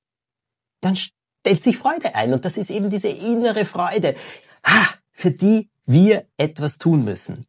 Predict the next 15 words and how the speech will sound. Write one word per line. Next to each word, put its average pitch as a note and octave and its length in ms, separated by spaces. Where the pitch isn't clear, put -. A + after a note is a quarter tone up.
Das - 200
Licht, F#3 440
das - 240
wir C3+ 260
immer D#3+ 440
wieder A2+ 420
entzünden A2+ 680
müssen. - 380
Und G#2+ 840
wenn C3+ 100
ich - 120
das F3 140
jetzt F3 240
abgeschickt A#3 680
hab, D4+ 200